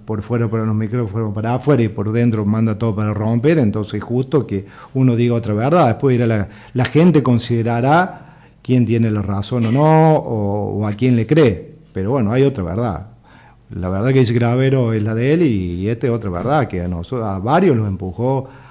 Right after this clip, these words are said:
a ese radicalismo, siempre poniéndose en víctima, creando un monstruo que no existe, eh,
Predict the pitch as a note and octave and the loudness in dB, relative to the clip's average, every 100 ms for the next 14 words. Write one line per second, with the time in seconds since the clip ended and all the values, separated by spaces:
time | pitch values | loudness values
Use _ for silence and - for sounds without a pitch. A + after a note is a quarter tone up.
0 | - - - A2 A#2 A2+ G2 G2 F#2 G2 | -20 -20 -8 -6 -4 -4 -4 -6 -6 -6
1 | A2+ E3+ F#3 D3+ A2+ A#2 A2+ G#2 G2 F2+ | 0 4 4 4 2 -2 -4 -2 -6 -4
2 | F#2+ G2 F#2+ G2+ C3 E3 C#3 A#2 G#2+ A2 | -2 -2 -2 0 2 2 2 2 2 -2
3 | A2 G#2 G2+ G#2 G#2 G2 F2 F2+ F#2 - | 0 0 0 -2 -4 -6 -6 -6 -6 0
4 | D#3+ D3+ C#3 A2+ G2 - - - - - | 2 2 0 -2 -4 -10 -20 -20 -20 -20
5 | - - - G2 F#2+ F#2+ G2 G2 | -20 -20 -18 -14 -12 -12 -14 -14